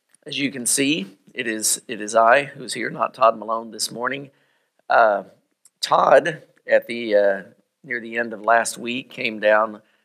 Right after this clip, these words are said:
with some sickness, and so he asked me to fill in for him this week.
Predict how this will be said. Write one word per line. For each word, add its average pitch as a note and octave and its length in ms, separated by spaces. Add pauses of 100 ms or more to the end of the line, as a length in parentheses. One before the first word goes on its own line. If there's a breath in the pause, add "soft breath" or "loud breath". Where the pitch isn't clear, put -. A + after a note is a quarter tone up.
(120)
with A#2+ 120
some - 200
sickness, D3+ 680
and G#2+ 440
so A#2 120
he G#2 120
asked A2 240
me G#2+ 140
to F#2+ 100
fill C#3+ 240
in A2 180
for A#2 240
him G2 140
this G2 240
week. A2+ 320